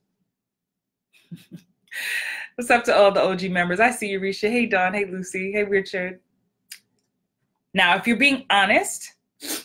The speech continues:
this answer is probably yes for all of us at some point in our career.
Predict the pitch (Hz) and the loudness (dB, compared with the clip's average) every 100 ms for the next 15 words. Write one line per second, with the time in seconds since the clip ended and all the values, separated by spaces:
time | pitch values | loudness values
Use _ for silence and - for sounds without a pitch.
0 | _ _ _ _ _ 165 226 - 208 208 | _ _ _ _ _ 0 2 4 2 2
1 | 175 - - 247 214 180 165 135 120 - | -2 -4 -2 0 0 -2 -2 -2 -4 -8
2 | - 170 123 113 - - - - 220 220 | -4 0 0 -2 -6 -12 -14 0 2 2
3 | - 285 277 285 262 226 214 - 202 185 | 0 2 2 -2 0 0 -2 -4 0 0
4 | 185 196 143 92 - | 0 -8 -6 -8 -12